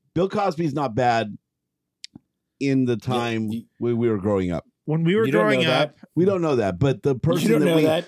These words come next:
Speaker 1: the person that we, you can't go backwards though,
Speaker 3: when
Speaker 1: right?
Speaker 3: we, when we were growing up,
Speaker 1: As
Speaker 3: so,
Speaker 1: a
Speaker 3: like,
Speaker 1: kid.
Speaker 3: <laughs> when we were growing up, Bill Cosby's stand-up comedy was fucking elite.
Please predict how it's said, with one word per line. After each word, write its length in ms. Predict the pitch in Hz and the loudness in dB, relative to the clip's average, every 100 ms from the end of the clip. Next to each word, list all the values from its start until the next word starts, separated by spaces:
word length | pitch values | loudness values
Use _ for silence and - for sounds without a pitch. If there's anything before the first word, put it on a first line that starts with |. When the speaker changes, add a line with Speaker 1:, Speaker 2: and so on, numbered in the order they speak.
| _ | _
Speaker 1:
the 120 | 175 | -2
person 380 | 165 226 208 220 | 2 0 0 -2
that 100 | 196 | -2
we, 100 | 180 | -2
you 200 | 170 185 | -6 -8
can't 260 | 165 233 196 | -4 -4 -2
go 160 | 196 | -4
backwards 460 | 160 165 165 110 85 | 0 -2 -2 -6 -4
though, 120 | 90 | -2
Speaker 3:
when 120 | 110 | 0
Speaker 1:
right? 100 | - | 2
Speaker 3:
we, 200 | 175 190 | 2 0
when 260 | 196 175 170 | 0 -2 0
we 160 | 185 220 | 0 2
were 180 | 226 | -2
growing 380 | 185 190 185 165 | 0 0 2 0
up, 100 | 123 | 0
Speaker 1:
As 120 | 139 143 | 0 0
Speaker 3:
so, 60 | |
Speaker 1:
a 20 | |
Speaker 3:
like, 120 | 139 139 | -2 -2
Speaker 1:
kid. 300 | 165 104 - | -2 -2 -2
Speaker 3:
<laughs> 60 | |
when 240 | 147 180 156 | 0 0 0
we 100 | 185 | 0
were 60 | 196 | -4
growing 280 | 170 202 | -2 -2
up, 160 | 190 139 | -2 -2
Bill 180 | 151 175 | -2 -2
Cosby's 760 | - 151 147 160 170 180 165 - - | -4 -4 -4 -4 -2 -2 -4 -10 -20
stand-up 540 | - - - 135 156 147 | -8 -8 -4 -4 -4 -6
comedy 580 | 139 127 131 147 165 185 _ _ _ | -6 -4 -2 -2 -2 -6 _ _ _
was 240 | 127 127 - - - | -4 -4 -6 -14 -6
fucking 580 | 156 156 - 151 151 185 - | -4 -4 -6 -6 -6 -8 -6
elite. 840 | 139 123 113 120 139 120 - | -4 -4 -4 -2 -2 -2 -8